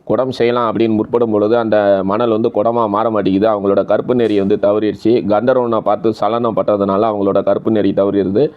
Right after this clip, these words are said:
அதனால வந்து அவங்களால குடம் வந்து பிடிச்சி தண்ணி எடுத்துட்டு போக முடியல. வெறுங்கையோட ஆசிரமத்துக்கு போறாங்க. தன்னோட மனைவி வந்து ஆற்றங்கரைக்கு போயிட்டு வழக்கம் போல தண்ணி எடுத்துட்டு வராம வெறுங்கையோட வரதை வந்து பார்த்துட்டு "என்ன காரணம்?" அப்படின்னு சொல்லி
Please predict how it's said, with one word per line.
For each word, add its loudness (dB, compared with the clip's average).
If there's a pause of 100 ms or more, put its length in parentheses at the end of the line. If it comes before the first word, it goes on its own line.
(380)
அதனால 0
வந்து 0
அவங்களால 0
குடம் 0
வந்து -2
பிடிச்சி -2
தண்ணி 0
எடுத்துட்டு 0
போக -2
முடியல. 2
வெறுங்கையோட 2
ஆசிரமத்துக்கு 0
போறாங்க. 0 (320)
தன்னோட 0
மனைவி 0
வந்து 0
ஆற்றங்கரைக்கு 0
போயிட்டு 0
வழக்கம் 0
போல 2
தண்ணி 0
எடுத்துட்டு 2
வராம 0
வெறுங்கையோட 2
வரதை 0
வந்து -2
பார்த்துட்டு 0
"என்ன 0
காரணம்?" -2
அப்படின்னு 0
சொல்லி -2